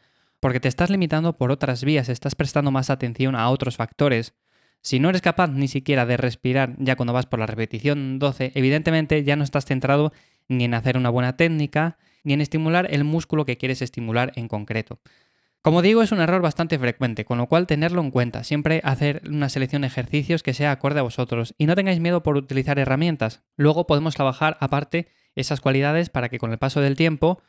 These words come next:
aguantemos más repeticiones en una sentadilla, tengamos más fuerza de agarre en un peso muerto, involucremos más el pectoral en un press de banca y, en definitiva, seamos más efectivos haciendo este tipo de ejercicios. Pero en un principio utilizar estas herramientas como los straps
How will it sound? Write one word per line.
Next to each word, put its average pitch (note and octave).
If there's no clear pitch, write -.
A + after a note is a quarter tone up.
aguantemos C3
más C3+
repeticiones B2+
en B2
una A#2
sentadilla, D#3+
tengamos B2+
más C3
fuerza C3
de B2
agarre B2+
en C3
un B2+
peso C3+
muerto, E3+
involucremos B2+
más B2+
el B2
pectoral C#3+
en A#2+
un A#2+
press B2
de C#3+
banca E3
y, D3
en C#3
definitiva, D3
seamos D3+
más C#3
efectivos C3+
haciendo B2+
este B2+
tipo B2+
de A2
ejercicios. A2+
Pero C#3+
en D#3+
un G3
principio F#3
utilizar C#3
estas C3+
herramientas C#3
como A#2
los A#2
straps E3